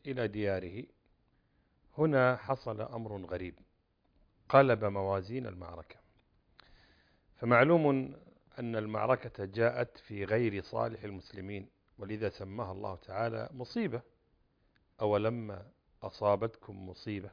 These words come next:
وهي أشبه بالخسارة. فعند عودة النبي صلى الله عليه وسلم وأصحابه إلى المدينة، وكانوا يعانون شدة الجراح والآلام،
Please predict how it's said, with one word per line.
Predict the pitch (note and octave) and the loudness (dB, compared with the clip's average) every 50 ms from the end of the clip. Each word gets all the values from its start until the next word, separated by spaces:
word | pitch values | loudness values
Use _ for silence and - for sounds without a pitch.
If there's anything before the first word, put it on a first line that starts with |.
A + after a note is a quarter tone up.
| _ _ _ _ _ _ _ _ _ _ _ _ _ _ _ _ _ _ _ - | _ _ _ _ _ _ _ _ _ _ _ _ _ _ _ _ _ _ _ 0
وهي | B2 B2+ B2 C3 A#2+ A#2 - | 2 2 4 4 2 0 0
أشبه | B2 - - B2+ B2 G#2 | -2 -6 -8 -8 -8 -8
بالخسارة. | F#2+ F#2+ F#2+ - - F#2+ - - G2+ F#2+ F#2+ _ _ _ _ - - _ _ _ - - _ _ _ _ _ _ _ _ _ _ | -8 -10 -14 -16 -16 -18 -18 -20 -20 -20 -20 _ _ _ _ -20 -20 _ _ _ -20 -20 _ _ _ _ _ _ _ _ _ _
فعند | - - B2 A#2+ F3+ F#3 E3 D#3+ C#3+ C3 C3 - - - | -2 2 4 6 6 6 8 8 8 8 6 2 -2 0
عودة | A#2+ B2+ C#3+ C#3+ C3 B2+ - | 4 4 4 4 4 0 -2
النبي | A#2+ A2 A2+ A2+ B2 B2 A2+ G#2 | -4 -4 -2 0 2 2 2 2
صلى | - - A#2 A2 A2 | 2 0 -2 -2 -2
الله | G#2 G#2+ G#2+ G#2 | 0 2 4 4
عليه | G2+ G2 | 4 4
وسلم | F#2+ - - A2+ G#2+ G#2 G2+ G2 F#2+ - - _ | 2 -2 -6 -6 -6 -6 -8 -8 -10 -12 -16 _
وأصحابه | - - A2 G#2 G2 - - G#2 A2 B2 A#2 G#2+ G#2+ F2+ F#2+ A2+ G#2+ | -10 -4 -4 -4 -4 -4 -4 2 4 4 4 4 2 -4 -6 -6 -6
إلى | F#2+ | -6
المدينة، | G2 F#2+ F#2+ F#2+ F#2+ A2+ A#2+ A2+ A#2 A#2+ - _ _ _ _ _ _ _ _ _ _ - - _ _ _ _ _ _ _ - | -6 -6 -8 -6 -2 0 0 0 0 -2 -6 _ _ _ _ _ _ _ _ _ _ -20 -20 _ _ _ _ _ _ _ -4
وكانوا | B2 A2 - D3+ D3 D3 D3 D3 C#3 C#3 C3+ C3+ C#3+ E3 - _ _ _ _ | -2 0 4 6 8 8 8 8 6 4 4 2 0 -2 -8 _ _ _ _
يعانون | - G#2+ G#2+ G#2+ G#2 G#2+ A#2 A#2 A#2 B2 C3+ C#3 C3+ B2+ B2+ A#2+ B2 B2+ C#3+ - - _ _ _ _ _ | -6 -4 -2 2 4 6 6 6 6 4 2 0 0 0 0 0 -2 -4 -6 -10 -14 _ _ _ _ _
شدة | - - - - - C#3+ C3+ A#2+ A#2 A#2 B2 A2+ - - | -20 -14 -10 -8 -8 -8 -8 -8 -4 0 0 0 0 -2
الجراح | A#2 A2+ A2 G2+ G2 G#2 G#2+ G#2+ A2 A#2+ B2+ C3 A#2+ - | -4 -4 -4 -6 -6 -4 -4 0 0 2 0 0 0 -2
والآلام، | B2+ A#2 G#2 G#2 G2+ G#2+ - A#2 G#2 G2+ G2+ G#2 A2+ A2+ G#2 F#2+ | -6 -4 -2 -2 -2 -2 -4 -6 -6 -4 -2 0 0 -2 -2 -4